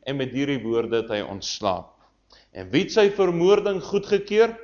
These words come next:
Niemand anderste as Saulus, die man van Handelinge een of agt vers een. En Saulus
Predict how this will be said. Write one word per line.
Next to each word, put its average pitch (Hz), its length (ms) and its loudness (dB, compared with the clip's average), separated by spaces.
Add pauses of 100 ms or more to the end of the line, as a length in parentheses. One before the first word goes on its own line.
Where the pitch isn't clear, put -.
(640)
Niemand 175 580 -6
anderste 139 600 -6
as 104 300 -8 (500)
Saulus, - 680 -8 (280)
die 104 80 -6
man 139 340 -4 (540)
van 107 160 -6
Handelinge 110 560 -8
een 101 240 -10 (320)
of 101 140 -16
agt - 340 -12
vers 95 380 -10 (340)
een. 87 220 -8 (1040)
En 92 160 -10
Saulus 170 760 0